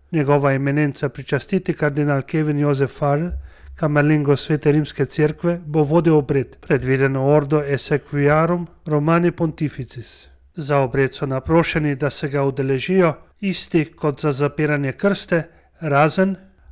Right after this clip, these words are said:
razen tisti, ki so vezani na bazilike. Tokrat tisti, ki so iz bazilike Svete Marije Velike. To je njegova eminenca kardinal Stanislav Rivko, nadduhovnik papeške bazilike Marije Velike. Njegova eminenca kardinal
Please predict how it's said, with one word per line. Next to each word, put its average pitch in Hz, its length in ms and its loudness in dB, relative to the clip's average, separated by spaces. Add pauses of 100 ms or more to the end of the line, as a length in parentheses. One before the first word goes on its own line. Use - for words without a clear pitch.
(120)
razen 135 400 2
tisti, 175 360 0
ki 160 120 -2
so 156 180 0
vezani 160 440 2
na 151 140 2
bazilike. 135 640 -2 (400)
Tokrat 170 520 0
tisti, 170 380 -4
ki 160 140 -4
so - 180 -4
iz 147 120 0
bazilike 160 640 0 (120)
Svete 160 320 -4
Marije 156 360 2
Velike. 131 500 -4 (400)
To 147 120 0
je 131 120 2
njegova 135 420 2
eminenca 143 540 0
kardinal 143 480 0
Stanislav 160 720 0
Rivko, 135 400 0 (240)
nadduhovnik 165 760 0
papeške 151 480 0
bazilike 156 560 0
Marije 160 320 2
Velike. 131 500 -2 (340)
Njegova 160 380 4
eminenca 160 580 2
kardinal 156 640 0